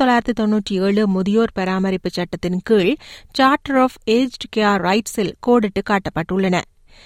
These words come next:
இந்த சாசனத்திலுள்ள பதினான்கு முதியோர் பராமரிப்பு உரிமைகளில் முதல் இரண்டு கண்ணியத்துடனும் மரியாதையுடனும் நடத்தப்படுவதற்கும், பாதுகாப்பான மற்றும் உயர்தரமான சேவைகளை அனுபவிப்பதற்குமான உரிமையை உள்ளடக்கியது. மற்றொன்று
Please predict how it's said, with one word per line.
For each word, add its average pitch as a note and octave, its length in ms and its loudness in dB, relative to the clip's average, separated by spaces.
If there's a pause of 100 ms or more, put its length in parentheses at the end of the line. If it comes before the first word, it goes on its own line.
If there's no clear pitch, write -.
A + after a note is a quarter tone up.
இந்த D#4 340 2
சாசனத்திலுள்ள A3+ 760 2
பதினான்கு G3+ 680 2
முதியோர் G#3 400 2
பராமரிப்பு F#3+ 600 -2
உரிமைகளில் F#3+ 560 0 (340)
முதல் B3 340 2
இரண்டு F#3+ 500 0 (380)
கண்ணியத்துடனும் C4 800 2 (100)
மரியாதையுடனும் A3+ 840 2
நடத்தப்படுவதற்கும், F3+ 960 -2 (320)
பாதுகாப்பான C4+ 840 2
மற்றும் C4 340 0
உயர்தரமான A#3 720 0
சேவைகளை G#3 720 0
அனுபவிப்பதற்குமான G3+ 1040 0
உரிமையை A3 600 0
உள்ளடக்கியது. F3+ 680 -2 (640)
மற்றொன்று G3+ 760 0